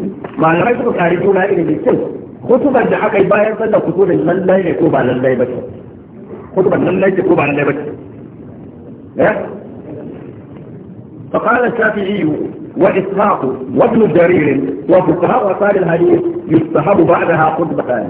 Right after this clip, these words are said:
Wannan su ce khutban da za a yi bayan kusuri ko kusuri mustahabi. وقال مالك وأبو حنيفة لا يستحب ذلك.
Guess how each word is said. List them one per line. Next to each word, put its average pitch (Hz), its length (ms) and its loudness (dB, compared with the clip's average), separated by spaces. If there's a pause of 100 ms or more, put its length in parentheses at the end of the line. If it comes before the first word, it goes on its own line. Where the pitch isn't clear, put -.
(400)
Wannan 143 200 0
su 139 120 -2
ce 131 60 -2 (120)
khutban 156 340 0
da 127 80 0
za 135 140 0
a - 80 -2
yi 127 40 -2
bayan 135 220 0
kusuri 135 280 -4
ko 139 100 -2
kusuri 131 280 -6 (160)
mustahabi. - 420 -4 (460)
وقال 170 400 2 (100)
مالك 208 300 2 (420)
وأبو 208 380 4
حنيفة 185 380 2 (280)
لا 160 260 2
يستحب 175 500 0 (140)
ذلك. 120 260 -2